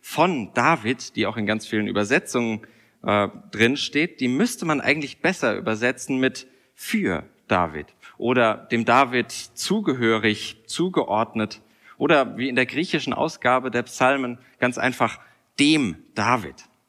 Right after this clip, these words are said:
Gemeint ist wohl eher so eine Art Hommage an diesen großen König und Liedermacher.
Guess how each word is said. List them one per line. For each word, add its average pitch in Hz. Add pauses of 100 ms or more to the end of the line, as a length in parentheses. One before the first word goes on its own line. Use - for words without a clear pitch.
(1080)
Gemeint 143
ist -
wohl 139
eher 160
so 143
eine 139
Art 135
Hommage 127
an 113
diesen 117
großen 131
König 147
und 113
Liedermacher. 104